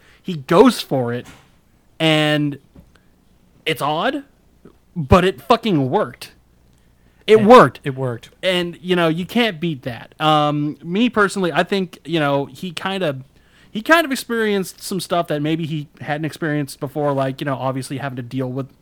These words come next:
Speaker 1: situations like this. And, um, the fact that he was able to get most of his crew together, it's more like the Galileo Five now instead of the Seven, but
Speaker 2: Right.
Speaker 1: still, um, that's really not his fault.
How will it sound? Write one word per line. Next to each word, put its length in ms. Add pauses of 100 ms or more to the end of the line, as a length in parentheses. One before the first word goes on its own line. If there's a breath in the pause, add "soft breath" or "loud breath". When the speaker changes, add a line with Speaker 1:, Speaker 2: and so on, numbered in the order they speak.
(160)
Speaker 1:
situations 460
like 160
this. 200 (720 soft breath)
And, 260
um, 400
the 80
fact 340
that 100
he 120
was 140
able 320
to 100
get 300
most 460
of 60
his 120
crew 180
together, 440
it's 240
more 180
like 200
the 60
Galileo 460
Five 240
now 220
instead 180
of 80
the 60
Seven, 340
but 300
Speaker 2:
Right. 80
Speaker 1:
still, 360 (440 loud breath)
um, 320
that's 200
really 200
not 180
his 180
fault. 380